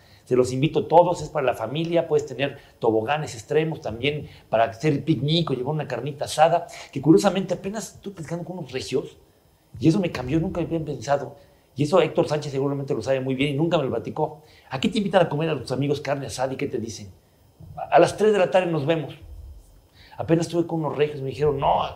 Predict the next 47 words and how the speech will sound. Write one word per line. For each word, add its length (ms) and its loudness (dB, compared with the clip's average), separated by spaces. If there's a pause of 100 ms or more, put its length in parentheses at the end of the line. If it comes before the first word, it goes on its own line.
(140)
allá 180 -6
la 140 -4
carnita 340 -4
asada 220 -2
empieza 260 -8
en 80 -8
la 80 -8
noche, 400 -2
nueve, 280 -4
diez 200 2
de 80 -4
la 120 -6
noche, 440 -2 (260)
por 160 2
el 120 -2
calor, 360 0
¿tú 140 -6
qué 140 0
crees?". 340 -2 (340)
Y 60 -6
le 60 2
digo, 260 6
"Pero 160 0
¿y 80 -4
en 80 -6
invierno?". 560 2
"También 420 0
el 80 -4
calor, 360 6
¿no? 160 -6
¿Qué 100 -6
crees?". 420 0 (280)
Entonces, 520 0 (160)
es 140 0
la 80 4
manera 240 -2
en 80 -4
la 80 -4
cual 180 2
celebran 560 -4
allá. 360 2 (260)
Luego 160 10
tenemos 240 4
el 100 0
Parque 360 2 (120)
Acuático 540 2
Ayoa. 520 2